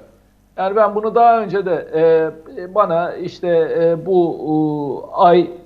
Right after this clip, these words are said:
Merkez Bankası faiz indirir mi, çıkarır mı falan diye sorduklarında aylar öncesinden beri söylüyorum. E, e, kaç puan indireceklerini bile söylüyoruz yani herkes de söylüyor.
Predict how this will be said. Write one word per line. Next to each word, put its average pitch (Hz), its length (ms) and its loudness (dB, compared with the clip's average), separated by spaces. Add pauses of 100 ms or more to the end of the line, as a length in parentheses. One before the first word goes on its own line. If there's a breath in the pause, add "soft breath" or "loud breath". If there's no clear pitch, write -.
Merkez 170 400 0
Bankası 160 360 -4
faiz 160 400 2
indirir 160 420 -4
mi, 143 180 -6
çıkarır 156 340 0
mı 151 140 -4
falan 160 360 2
diye 135 160 -2
sorduklarında 143 720 -2
aylar 196 320 2
öncesinden 117 640 -6
beri 190 160 -8
söylüyorum. 185 600 0
E, 180 40 0
e, 175 640 0
kaç 202 280 0
puan 185 220 0
indireceklerini 180 800 0
bile - 140 -2
söylüyoruz 185 560 2
yani 123 180 -4
herkes 139 360 -4
de 156 80 -2
söylüyor. 143 420 -8